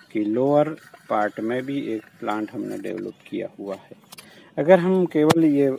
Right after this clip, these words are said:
aerial root निकाल देते हैं केवल, तो ये plant में पूरा अनबैलेंस हो जाएगा। क्यों? क्योंकि ये नीचे है और ये ऊपर है, तो हो सकता है ये dieback हो जाए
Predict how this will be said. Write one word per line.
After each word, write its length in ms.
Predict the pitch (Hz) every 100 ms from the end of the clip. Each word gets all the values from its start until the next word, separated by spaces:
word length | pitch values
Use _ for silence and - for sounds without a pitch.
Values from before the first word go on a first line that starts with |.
| -
aerial 320 | 127 151 156 135
root 280 | 156 170 - 139
निकाल 400 | 127 110 117 107
देते 240 | 101 -
हैं 140 | 98 104
केवल, 340 | 107 107 104 - - - - -
तो 80 | 151
ये 160 | 151
plant 360 | 147 127 127 127
में 160 | 127 127
पूरा 340 | 156 156 147
अनबैलेंस 580 | 127 120 107 101 101 -
हो 60 | 98
जाएगा। 340 | 98 101 113
क्यों? 300 | 110 156 165 165 -
क्योंकि 260 | 107 113
ये 140 | 104 104
नीचे 320 | 131 - 147
है 240 | 131 131 - - _ _ _ -
और 140 | 107 101
ये 140 | 104
ऊपर 400 | 107 107 120 110
है, 200 | 104 104 139 -
तो 180 | 120 120
हो 160 | 151
सकता 300 | 156 160 -
है 80 | 139
ये 100 | 131
dieback 420 | 127 127 123 123 -
हो 140 | 117
जाए 240 | 110 107